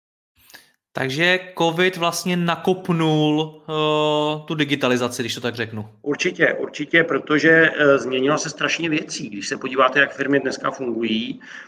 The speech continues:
Speaker 2: tak takové to klasické řešení procurementu, že něco,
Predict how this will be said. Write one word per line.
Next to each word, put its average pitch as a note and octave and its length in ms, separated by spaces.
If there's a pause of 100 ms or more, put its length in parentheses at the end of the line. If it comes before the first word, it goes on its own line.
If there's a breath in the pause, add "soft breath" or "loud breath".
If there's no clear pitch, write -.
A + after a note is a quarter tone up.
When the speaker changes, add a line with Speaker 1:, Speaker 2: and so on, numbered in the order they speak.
(140)
Speaker 2:
tak B2 140
takové - 360
to D3 120
klasické C3 560
řešení C#3 920 (320)
procurementu, C3+ 720
že C3+ 120
něco, C3 520